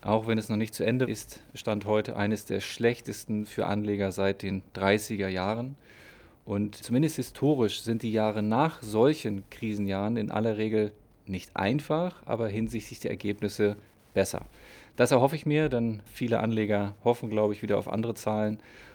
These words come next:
Und es macht auch Spaß, gemeinsam mehr über positive Entwicklung zu sprechen. Und wir haben ja oft gemeinsam drüber gesprochen und dein Ausblick auch gerade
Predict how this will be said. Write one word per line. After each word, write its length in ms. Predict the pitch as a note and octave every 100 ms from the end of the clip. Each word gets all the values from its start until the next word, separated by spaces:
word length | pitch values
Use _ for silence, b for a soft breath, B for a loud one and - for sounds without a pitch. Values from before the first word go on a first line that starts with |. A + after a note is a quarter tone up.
| B
Und 160 | G2+ G2+
es 80 |
macht 220 | G#2 G2+ A2
auch 100 | F#2+
Spaß, 360 | - G2 G2
gemeinsam 460 | G2+ G2 G2 G2 F#2+
mehr 200 | G2 G2+
über 300 | G2+ F#2+ F#2 b b
positive 440 | - A#2+ A2+ A2+ G2+
Entwicklung 380 | G2 G2 G2 F2
zu 140 | G2
sprechen. 460 | - G2+ A2 G#2+ G#2
Und 300 | G2+ - -
wir 140 | G#2+ G#2+
haben 140 | C3
ja 100 | C3+
oft 240 | B2 B2+ -
gemeinsam 420 | A#2+ A#2 B2 A2+
drüber 180 | A2+ A2+
gesprochen 460 | A2 A2 A2 A#2
und 140 | G#2+ G#2+
dein 140 | G#2
Ausblick 400 | G2+ A2+ B2 -
auch 200 | F2+ G2+
gerade 500 | G2+ F#2+ G2+ B2